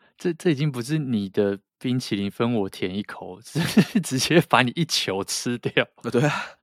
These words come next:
Speaker 1: <laughs>
Speaker 2: 对。就你那个，你，你可能买了两球，然后加一个那个控，他说：“我不要吃控，
Speaker 1: 对。
Speaker 2: 我要吃第二球。”
Speaker 1: <laughs> 对。
Speaker 2: 你吃完之后，你给，给我吃那个。
Speaker 1: 你，你说 in-app purchase，比如像 Fortnite，他们那些游戏内的这种微交易，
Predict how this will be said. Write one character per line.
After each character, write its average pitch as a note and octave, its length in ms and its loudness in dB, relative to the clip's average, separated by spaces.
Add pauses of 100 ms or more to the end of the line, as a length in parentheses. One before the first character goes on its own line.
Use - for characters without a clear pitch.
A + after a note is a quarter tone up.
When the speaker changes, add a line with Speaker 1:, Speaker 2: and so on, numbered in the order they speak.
(140)
Speaker 1:
<laughs> - 400 0
Speaker 2:
对。 D3 460 2 (760)
就 F#3+ 100 0
你 A2 240 -2
那 D3 120 -2
个， C#3 120 0 (160)
你， G#2+ 80 -10 (100)
你 B2+ 80 -6
可 A#2+ 140 -8
能 F#2+ 100 -4
买 F2+ 140 -2
了 E2 80 -4
两 D#2+ 260 -2
球， D#2 260 -6
然 E2+ 80 -2
后 F#2 60 -2
加 G2+ 160 -2
一 G2+ 100 0
个 F#2+ 160 -4
那 F#2 80 -4
个 E2 140 -10
控， D#2+ 280 -8
他 G2 100 -2
说 A2+ 140 -4
：“我 F2 60 0
不 E2 80 -4
要 F#2 120 0
吃 G#2 240 -2
控， D#2 200 -8
Speaker 1:
对。 D2+ 60 -12
Speaker 2:
我 D#2+ 60 -4
要 F2+ 60 -4
吃 - 120 -12
第 F2+ 160 -6
二 D#2 120 -4
球。” - 180 -14 (380)
Speaker 1:
<laughs> - 380 6
对。 G3+ 100 6 (120)
Speaker 2:
你 G2 120 -12
吃 C3 180 -4
完 G2 200 0
之 F#2+ 100 -4
后， F#2+ 120 0
你 E2+ 140 -8
给， E2 260 -10
给 F2 120 -4
我 F2 180 -4
吃 - 180 -10
那 E2 180 -8
个。 - 220 -12 (300)
Speaker 1:
你， C3+ 280 0 (100)
你 C#3 100 0
说 G#3+ 200 6
in-app F3 440 2
purchase， C3 440 2
比 A2 100 -2
如 A2+ 100 2
像 D#3 120 4
Fortnite， A#2+ 460 2
他 C3+ 100 0
们 D3 100 0
那 D3 60 0
些 C#3 160 2
游 A2 160 4
戏 B2+ 240 -2
内 B2+ 140 4
的 G#2 100 -2
这 A2 140 -2
种 G2+ 140 2
微 G2 200 0
交 G#2 280 0
易， G#2+ 80 0